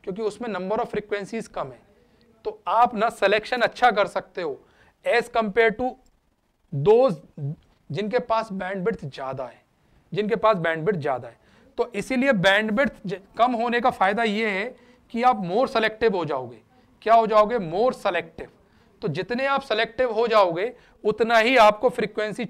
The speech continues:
चूज़ करने में फ़ायदा होगा। रेजोनेंट पीक फ्रीक्वेंसी के आसपास कौन सी फ्रीक्वेंसी काम कर रही है, नहीं कर रही है, ये आपको चूज़ करने में मदद करेगा, ठीक है।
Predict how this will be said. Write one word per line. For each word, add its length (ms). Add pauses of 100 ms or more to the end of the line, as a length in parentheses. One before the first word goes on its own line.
चूज़ 320
करने 280
में 100
फ़ायदा 380
होगा। 300 (360)
रेजोनेंट 540 (200)
पीक 260
फ्रीक्वेंसी 640
के 140
आसपास 600
कौन 280
सी 100
फ्रीक्वेंसी 580 (460)
काम 280
कर 160
रही 240
है, 120
नहीं 280
कर 160
रही 260
है, 140 (280)
ये 140
आपको 420
चूज़ 300
करने 280
में 80
मदद 340
करेगा, 300 (260)
ठीक 140
है। 80